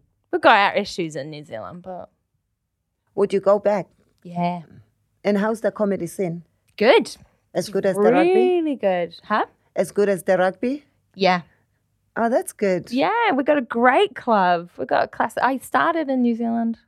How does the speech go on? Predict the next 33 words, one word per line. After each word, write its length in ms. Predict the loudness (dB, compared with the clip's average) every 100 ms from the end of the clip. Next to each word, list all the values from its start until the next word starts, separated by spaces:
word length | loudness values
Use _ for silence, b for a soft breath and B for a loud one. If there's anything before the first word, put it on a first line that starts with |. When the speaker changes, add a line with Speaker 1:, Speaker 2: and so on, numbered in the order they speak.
| _
Speaker 1:
in 80 | -16
comedy 500 | -12 -8 -8 -8 -12 _ -12
Speaker 2:
Oh, 140 | -4
Speaker 1:
working. 160 | -2 0
Speaker 2:
nice. 520 | 0 0 0 -2 -4 -14 -20 b b _
Speaker 1:
Yeah, 440 | -4 -2 0 0 -2 -8
we 80 | -6
got 160 | -4
the 80 | -4
Classic 360 | -4 -4 -4 -4
Comedy 360 | -4 -2 -4
Club. 460 | -6 -2 0 0 -2 _ _ _ _ _ _ _ _ _
Yeah, 140 | -6 0
have 120 | 0
you 80 | 2
been? 360 | 2 4 4 2
Have 100 | 4
you 80 | 4
ever 100 | 4 4 4
been 240 | 4 0 -2
Speaker 2:
No. 80 |
Speaker 1:
to 60 | 0
Aotearoa? 600 | 0 0 2 2 2 0
Speaker 2:
I've 60 | 0
been 560 | 0 2 0 -2 -4 -6
to 600 | -4 -4 -4 -4 -6 -8
Australia. 960 | -10 -10 -12 -8 -6 -4 -4 -6 -8 -6
Speaker 1:
Mm-hmm. 400 | -4 -2 -2 -4 -6
Have 520 | -8 _ _ -20 -8
you 100 | -2
done 180 | 0 0
comedy 340 | 0 0 -2
there? 300 | -6 -8 -8